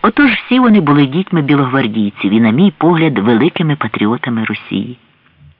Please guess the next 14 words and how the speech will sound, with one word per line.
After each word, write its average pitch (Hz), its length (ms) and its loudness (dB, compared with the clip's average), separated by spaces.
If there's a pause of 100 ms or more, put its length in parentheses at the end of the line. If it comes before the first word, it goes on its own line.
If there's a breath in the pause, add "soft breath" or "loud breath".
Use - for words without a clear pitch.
(680)
Розмова 160 560 2
за 139 80 0
їхнім 143 380 0
столом 220 420 0
також 190 420 0
негайно 170 400 0
перейшла 165 500 0 (220 loud breath)
на 143 120 2
доповідь 156 440 0
Хрущова 196 520 0
з - 120 -14
приводу 160 360 2
культу 143 440 -2
Сталіна, 110 460 -2